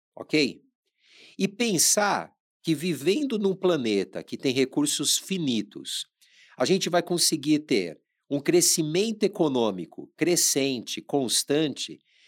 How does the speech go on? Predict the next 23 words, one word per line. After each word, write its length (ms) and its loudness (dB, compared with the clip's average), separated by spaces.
é 120 0
quase 760 0
beirar 840 2
a 40 2
loucura. 840 2
Ou 120 -4
seja, 460 2
a 120 -2
gente 240 0
precisa 680 2
repensar 720 0
o 60 0
nosso 320 0
estilo 520 -2
de 140 0
vida, 500 -4
a 120 0
maneira 440 2
como 240 0
a 40 0
sociedade 800 0
ela 160 2
foi 320 0